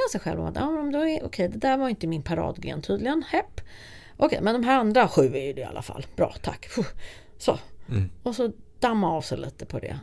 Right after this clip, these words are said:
Speaker 2: Mm.
Speaker 1: Och så har man rätten att få vara ledsen och besviken. Det har man alltid. Men sen måste man, liksom, ta sig lite i kragen på något sätt och,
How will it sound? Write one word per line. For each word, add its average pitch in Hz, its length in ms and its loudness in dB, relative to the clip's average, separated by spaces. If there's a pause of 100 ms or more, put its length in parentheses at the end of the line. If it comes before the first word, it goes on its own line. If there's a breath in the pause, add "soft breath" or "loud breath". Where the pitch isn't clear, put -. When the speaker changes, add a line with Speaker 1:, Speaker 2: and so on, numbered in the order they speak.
(200)
Speaker 2:
Mm. 98 180 -2
Speaker 1:
Och - 180 0
så 269 140 0
har 285 140 0
man 294 160 2
rätten 185 460 0
att 170 80 0
få - 100 -6
vara 165 120 0
ledsen 233 440 -2
och 269 80 0
besviken. - 680 -4 (180)
Det 208 140 -6
har 202 80 0
man 190 120 0
alltid. 165 480 -2 (480 loud breath)
Men 269 140 0
sen 269 140 0
måste 302 280 -4
man, 403 140 0
liksom, 269 240 -4
ta 220 300 -4
sig 214 160 -4
lite 214 300 -2
i - 20 -4
kragen - 760 -2
på - 120 -6
något - 100 -2
sätt - 320 -6
och, - 100 -4